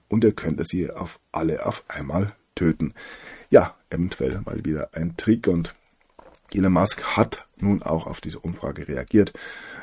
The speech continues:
Elon Musk kündigt Rücktritt als Twitter-Chef an, heißt es hier. Sobald er jemanden gefunden hatte, der dumm genug sei, <laughs> um den Posten zu übernehmen, werde Elon Musk als Chef von Twitter zurücktreten. Ja,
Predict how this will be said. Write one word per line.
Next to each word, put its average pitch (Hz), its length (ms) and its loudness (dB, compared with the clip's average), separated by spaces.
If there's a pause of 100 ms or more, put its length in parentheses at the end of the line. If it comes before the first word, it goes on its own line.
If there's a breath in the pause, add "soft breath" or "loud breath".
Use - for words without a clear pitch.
(120 loud breath)
Elon 165 160 10
Musk - 240 4
kündigt 113 400 0
Rücktritt 123 480 0
als 101 220 2
Twitter-Chef 107 640 0
an, 113 240 6
heißt 92 160 0
es 90 100 -2
hier. 95 220 2
Sobald 131 320 10
er 143 80 10
jemanden 107 320 8
gefunden 127 340 6
hatte, 98 300 6 (100)
der 113 120 4
dumm 147 340 12
genug 98 300 6
sei, 87 260 8 (180)
<laughs> - 200 -2
um 117 140 8
den 95 160 4
Posten 80 360 2
zu - 100 0
übernehmen, 78 320 4 (460 loud breath)
werde 82 180 4
Elon 101 200 6
Musk 62 280 2
als 85 140 0
Chef - 180 0
von - 240 -6
Twitter - 340 -8
zurücktreten. - 800 -2 (320 loud breath)
Ja, - 220 0